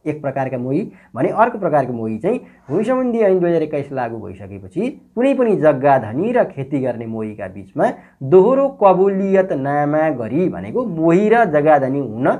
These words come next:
मन्जुर छ भनेर कुनै व्यक्तिलाई जग्गा मोहीको हैसियतले कमाउन दिन मन्जुर छ भनेर सम्झौता भनौँ, यो एउटा, त्यसलाई कानुनले कबुलियतनामा भनेको छ।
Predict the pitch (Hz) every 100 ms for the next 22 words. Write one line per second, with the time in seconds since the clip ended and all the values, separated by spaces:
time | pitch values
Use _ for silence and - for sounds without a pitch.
0 | - _ _ _ _ - 156 185 180 160
1 | 127 113 73 87 85 - 170 175 151 147
2 | 139 185 151 139 131 170 170 143 180 208
3 | 196 123 139 127 123 135 135 131 127 120
4 | 113 110 110 107 110 92 73 87 202 -
5 | - - 180 170 143 107 95 78 85 101
6 | 98 92 - - 127 110 110 117 113 123
7 | 214 - 120 113 110 98 90 92 90 87
8 | - 147 214